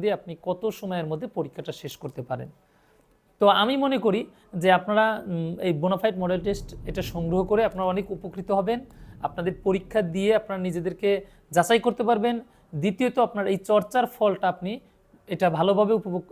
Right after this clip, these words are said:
উম, ভোগ করতে পারবেন। যখন আপনি মূল পরীক্ষাটা দিতে যাবেন তখন দেখবেন যে এই যে এতদিন ধরে যে আপনি প্র্যাকটিস করেছেন, অনুশীলন করেছেন, এটা আপনাকে অবশ্যই অনেক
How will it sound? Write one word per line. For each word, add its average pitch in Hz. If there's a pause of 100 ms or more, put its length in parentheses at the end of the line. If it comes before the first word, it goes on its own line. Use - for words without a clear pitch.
উম, 165
ভোগ 175
করতে 190
পারবেন। 180
যখন 170
আপনি 175 (440)
মূল 220 (120)
পরীক্ষাটা 175
দিতে 185
যাবেন 165
তখন 175 (100)
দেখবেন 160
যে 160 (440)
এই 165
যে 180 (120)
এতদিন 208
ধরে 226
যে 214
আপনি 214 (100)
প্র্যাকটিস 170
করেছেন, 208 (100)
অনুশীলন 175
করেছেন, 196 (340)
এটা -
আপনাকে - (120)
অবশ্যই 180
অনেক 156